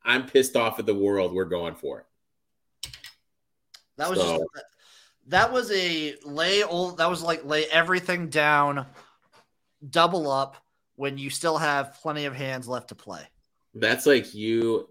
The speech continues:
Speaker 1: drunk at the Bellagio, going down, going all in on Red twenty-one.
Speaker 2: That was not the Bellagio.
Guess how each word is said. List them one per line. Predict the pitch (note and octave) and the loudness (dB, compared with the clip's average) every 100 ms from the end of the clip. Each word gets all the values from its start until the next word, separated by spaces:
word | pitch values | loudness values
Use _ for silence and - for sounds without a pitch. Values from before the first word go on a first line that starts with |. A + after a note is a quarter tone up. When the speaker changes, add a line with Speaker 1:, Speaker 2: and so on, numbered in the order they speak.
| F#2 | -16
Speaker 1:
drunk | F#2 G#2+ A2+ B2+ B2+ A#2 | -6 -4 -2 -4 -4 -2
at | A#2 | -2
the | A#2+ | -2
Bellagio, | B2 A2+ G#2 G2 G2+ F#2+ F#2 F2+ F2+ F2 | -2 -2 0 -2 0 0 0 0 -4 -6
going | F#2+ G2+ A2 G#2+ | -6 -4 -4 -2
down, | G2 F#2+ F#2 F2+ | -2 -2 -4 -6
going | E2 E2+ F2 - | -6 -6 -6 -8
all | G2 F#2 G2+ G2+ F#2+ | -6 -2 0 -2 -4
in | F2+ F2 E2+ E2+ _ _ _ _ _ _ _ _ _ | -4 -4 -6 -10 _ _ _ _ _ _ _ _ _
on | G2 F2+ | -6 -4
Red | F2 D#2+ D#2 | -2 -4 -6
twenty-one. | D#2+ C#2+ C#2 - _ _ _ _ _ _ _ - - | -10 -12 -14 -20 _ _ _ _ _ _ _ -20 -14
Speaker 2:
That | B2 | -12
was | A#2 | -10
not | A#2+ C3 | -8 -8
the | C3 | -6
Bellagio. | C#3 A2+ F#2 - - | -6 -6 -8 -12 -18